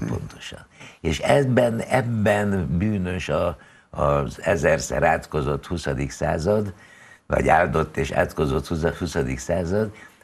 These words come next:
Speaker 2: ebben bűnös, hogy hagyta azt, hogy a zenei köznyelv mint olyan semmissé váljon. És, hogy, és elkezdte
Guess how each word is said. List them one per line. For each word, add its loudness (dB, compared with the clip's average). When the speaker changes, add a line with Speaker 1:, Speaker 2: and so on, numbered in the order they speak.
Speaker 2:
ebben 0
bűnös, 0
hogy 0
hagyta 0
azt, -2
hogy 0
a -2
zenei 0
köznyelv 0
mint 0
olyan 2
semmissé 0
váljon. -4
És, 0
hogy, 2
és -4
elkezdte 2